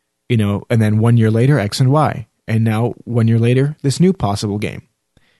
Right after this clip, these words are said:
And even if it's for a console, 'cause generally, if, I mean, it's for a console, it's gonna probably have to be, you know, at home, you know, using your home internet, whatever. Um, so there's probably gonna be less people playing because it's not a, uh, mobile game.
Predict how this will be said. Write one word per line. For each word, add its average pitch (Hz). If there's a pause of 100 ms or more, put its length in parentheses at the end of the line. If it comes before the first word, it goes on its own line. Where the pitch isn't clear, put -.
(180)
And 113
even 143
if 170
it's 160
for 170
a 101
console, 110 (480)
'cause 113
generally, 117
if, 104
I 101
mean, 104
it's 104
for 101
a 101
console, 120
it's -
gonna 113
probably 107
have 98
to 107
be, 104
you 98
know, 92
at 90
home, 127
you 110
know, 90
using 104
your 98
home 139
internet, 117
whatever. 117 (600)
Um, 98 (540)
so 117
there's 113
probably 165
gonna 135
be 117
less 120
people 101
playing 110
because 98
it's 98
not 104
a, 101 (560)
uh, 95
mobile 104
game. 101